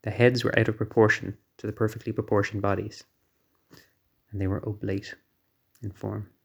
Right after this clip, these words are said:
That's what the heads were like. And with the thought of those two heads, those two oblate heads, let's, uh, make our lungs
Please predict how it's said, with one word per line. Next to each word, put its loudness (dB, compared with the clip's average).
That's -8
what -12
the -6
heads -2
were -4
like. -8
And 4
with 0
the -2
thought 6
of 4
those 8
two 2
heads, 2
those -10
two 0
oblate 6
heads, 0
let's, 2
uh, 2
make 4
our 6
lungs 6